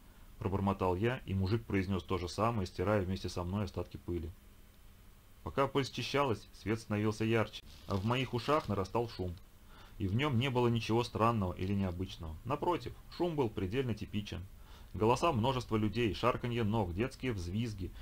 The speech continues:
и музыка из невидимых репродукторов. Но что самое главное,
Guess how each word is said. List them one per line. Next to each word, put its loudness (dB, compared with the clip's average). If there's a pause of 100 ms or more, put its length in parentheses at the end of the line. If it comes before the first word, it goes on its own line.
(140)
и -6
музыка 0
из -4
невидимых 0
репродукторов. -4 (800)
Но 0
что 0
самое 4
главное, 2